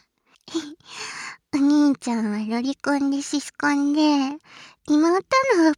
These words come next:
ぱいで興奮する性犯罪者。そんな凶悪なおちんちんは、早くヌキ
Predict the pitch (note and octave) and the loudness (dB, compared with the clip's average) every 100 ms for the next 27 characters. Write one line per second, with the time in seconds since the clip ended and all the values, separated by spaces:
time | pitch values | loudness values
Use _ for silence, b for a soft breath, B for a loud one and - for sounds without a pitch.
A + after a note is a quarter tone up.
0 | - C#4 B3+ B3 A#3+ - B3+ A#3+ B3+ B3 | 0 0 0 -4 -6 -4 -4 -2 0 0
1 | B3 C4 B3 B3+ - D#4 E4 F#4+ G#4 G#4+ | 0 -4 -6 -8 -2 2 2 4 2 4
2 | A#4 A#4+ C5 - G4 F4 F4 E4+ G4 _ | 4 4 4 0 -2 0 0 -2 -8 _
3 | B B - B B B B - - C4+ | B B -16 B B B B -12 -4 0
4 | C4 C4+ C4+ - C#4 C4+ C4+ C4+ - C#4 | 2 0 0 -4 -4 0 0 0 -2 -4
5 | C4+ C4+ C4+ - D4 C#4 _ - A3+ A3 | -2 -2 -4 -2 2 2 _ -8 -6 -4
6 | G#3+ A#3+ A#3 A3+ B3+ _ b b b - | -4 -4 -4 -6 -10 _ b b b -6
7 | D#4 D4 C#4 - A#3+ D4 - | -2 -2 -2 -6 -6 -6 -6